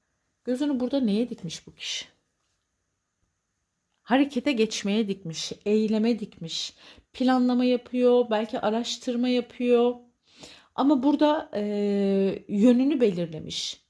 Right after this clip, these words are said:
Bu, e, size gelmeyle ilgili o kararını vermiş. Kalpteki arzusuyla yaptığı o mantıklı planları belki onların çatışmasından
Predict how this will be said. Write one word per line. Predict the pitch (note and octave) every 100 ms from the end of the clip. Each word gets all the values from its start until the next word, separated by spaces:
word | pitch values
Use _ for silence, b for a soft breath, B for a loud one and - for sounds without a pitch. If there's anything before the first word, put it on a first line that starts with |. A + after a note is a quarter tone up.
| _
Bu, | G#3 C4 - F#3+
e, | G3+ G3+
size | G3 - A3+ D4
gelmeyle | G3+ A3+ A#3 B3+ C#4+ G#3
ilgili | F#3 E3 E3+
o | - C4+
kararını | C#4 C4 B3 A#3 A3 C4
vermiş. | A3 G3+ G#3 G3 -
Kalpteki | C#4 D#4 - D4 -
arzusuyla | - A3+ A3+ B3+ - C#4 G#3+ G#3+ - B B B -
yaptığı | B3 F4 - A#3+ A#3
o | A#3 C4
mantıklı | C#4+ C#4 - - G#3 -
planları | E4 D#4 B3+ G3+ F#3 F#3+ A#3+ - b b -
belki | D4+ D#4+
onların | C4 A3+ A#3+ C#4 D4+
çatışmasından | - C#4 - B3 A#3+ - G#3 A3 C#4+